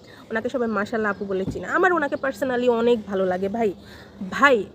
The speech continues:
একটা বেটা মানুষ একটা মেয়েকে ভালোবাসা শিখাইয়া, যত্ন কইরা, ভালোবাসা পায়ে রুটি দিয়া বিয়া করে, বিয়া করার পরে একটা বাচ্চা জন্ম দেয়, বাচ্চাটা জন্ম দেওয়ার পরে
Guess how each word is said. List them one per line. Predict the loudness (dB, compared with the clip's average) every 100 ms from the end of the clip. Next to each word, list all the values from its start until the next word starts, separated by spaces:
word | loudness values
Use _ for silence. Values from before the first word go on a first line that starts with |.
| -20 -20 -16
একটা | -10 -6
বেটা | 0 2 4
মানুষ | 4 4 0 -6 -8 -12 -12 -12
একটা | -4 -2
মেয়েকে | 2 4 2 2 0 4 4 4 0
ভালোবাসা | 0 2 0 -2
শিখাইয়া, | -6 -6 -4 -2 0 0
যত্ন | -2 -4 -2 -4
কইরা, | -2 -2 0 -2
ভালোবাসা | 0 4 4 2 -2 -2 -2
পায়ে | 0 2 4
রুটি | 2 0 -4
দিয়া | -2 -2 0 0 -2 -10 -18 -18 -18 -18 -20 -20 -20 -20 -20 -8
বিয়া | 2 8 8 8
করে, | 2 -4 -6 -14 -20 -16 -8
বিয়া | -4 2 2 6
করার | 4 4 2
পরে | 2 2 4 4 2 -2 -16 -20 -20 -20 -20 -20 -18
একটা | -4 2
বাচ্চা | 2 4 4
জন্ম | 6 6 2
দেয়, | -4 -10 -14 -16 -16 -14 -2
বাচ্চাটা | 0 2 4 4
জন্ম | 6 4 4
দেওয়ার | 4 4 4
পরে | 2 0 4 2